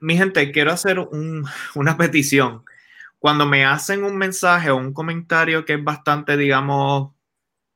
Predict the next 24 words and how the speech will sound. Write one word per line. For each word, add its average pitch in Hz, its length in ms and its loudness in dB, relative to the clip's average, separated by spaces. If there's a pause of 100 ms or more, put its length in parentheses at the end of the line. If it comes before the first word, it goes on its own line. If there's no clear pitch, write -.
(200)
eh, 135 340 0 (200)
grande, 131 540 2
o 113 40 -4
sea, 120 160 2
largo, 120 540 0 (720)
el 151 160 2
sistema 185 580 0
que 208 140 -2
yo 202 120 0
tengo, 196 300 -6
que 139 120 -8
se 127 100 -4
llama 135 160 -2
StreamYard, 151 800 0
me 131 180 0
va 127 120 2
a 131 60 -4
cortar 156 720 0 (160)
lo 123 260 0
que 127 60 -8
usted 127 340 2
está 143 260 -2
escribiendo. 123 800 -6
Entonces, 135 720 -4